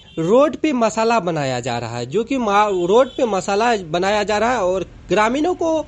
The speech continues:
आने जाने में काफी कठिनाइयों का सामना करना पड़ता है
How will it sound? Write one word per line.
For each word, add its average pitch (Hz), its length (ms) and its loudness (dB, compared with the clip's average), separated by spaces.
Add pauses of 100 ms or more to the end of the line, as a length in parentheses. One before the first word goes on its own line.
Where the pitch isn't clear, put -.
(240)
आने 254 240 2
जाने 247 300 2
में 262 140 -2
काफी 214 340 -2
कठिनाइयों 220 480 -2
का 214 120 -4
सामना 175 380 0
करना 151 320 0
पड़ता 143 400 -2
है 151 300 0